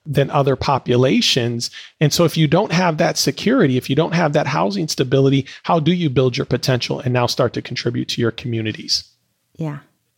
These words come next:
Speaker 2: You speak on stages around the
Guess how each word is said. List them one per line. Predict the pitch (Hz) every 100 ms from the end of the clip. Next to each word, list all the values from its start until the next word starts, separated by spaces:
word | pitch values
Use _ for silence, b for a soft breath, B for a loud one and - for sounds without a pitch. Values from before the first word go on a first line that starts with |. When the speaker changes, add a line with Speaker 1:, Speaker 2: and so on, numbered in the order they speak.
| _ _ _ _ _ _ _ _ _ _ _
Speaker 2:
You | 233 226
speak | - 247 233 240 - - -
on | 214
stages | 202 - 185 185 185 190
around | 180 170 170
the | 175